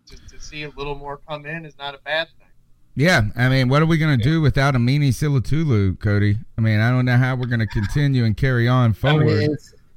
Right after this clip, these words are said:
Speaker 3: it's gonna be rough, brother. I mean, Amini just did so much for this football team. You know, a real pillar of strength in the locker room,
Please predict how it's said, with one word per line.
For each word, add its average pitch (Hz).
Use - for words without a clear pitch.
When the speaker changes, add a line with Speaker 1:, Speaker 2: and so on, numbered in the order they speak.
Speaker 3:
it's 156
gonna 156
be 156
rough, 147
brother. 143
I 139
mean, 143
Amini 160
just 143
did 139
so 160
much 147
for 143
this 143
football 143
team. 143
You 143
know, 139
a 135
real 147
pillar 165
of 131
strength 160
in 160
the 131
locker 143
room, 147